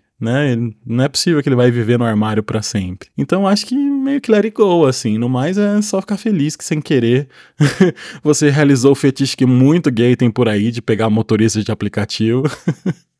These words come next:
É complicado isso aí, gente. Complicado, né? Ambiente de trabalho do cara. Mas, enfim, né? Foi tudo consentido. E se alguém quiser deixar algum conselho pro Célio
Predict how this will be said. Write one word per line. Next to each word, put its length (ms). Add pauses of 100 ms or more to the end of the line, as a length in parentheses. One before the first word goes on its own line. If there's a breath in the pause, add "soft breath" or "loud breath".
(880 loud breath)
É 60
complicado 600
isso 160
aí, 160
gente. 240
Complicado, 640
né? 200
Ambiente 420
de 100
trabalho 460
do 100
cara. 800 (320)
Mas, 480
enfim, 360
né? 100
Foi 140
tudo 180
consentido. 720 (160)
E 300
se 100
alguém 480 (160)
quiser 260
deixar 220
algum 240
conselho 480
pro 180
Célio 680